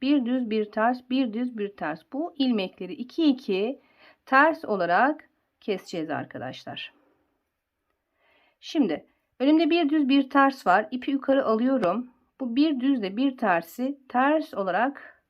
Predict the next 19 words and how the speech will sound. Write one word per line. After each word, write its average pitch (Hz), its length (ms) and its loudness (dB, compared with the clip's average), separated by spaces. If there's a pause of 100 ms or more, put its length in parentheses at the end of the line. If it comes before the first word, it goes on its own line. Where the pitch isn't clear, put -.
(300)
kesiyorum. - 520 -10 (640)
Tekrar 277 540 2
bir 254 220 -2
düz 175 220 -8
bir 202 180 -8
ters 247 360 0
var. 254 260 2 (500)
Bu 320 100 -6
iki 311 280 -4
ilmeği 277 600 4
ters 262 680 -2 (260)
olarak 190 720 -4 (720)
kesiyorum. - 580 -14 (840)
Tekrar 240 560 2
bakın 190 320 -8
bir 202 220 -4
düz 160 220 -10
bir 220 180 -6
ters 240 520 0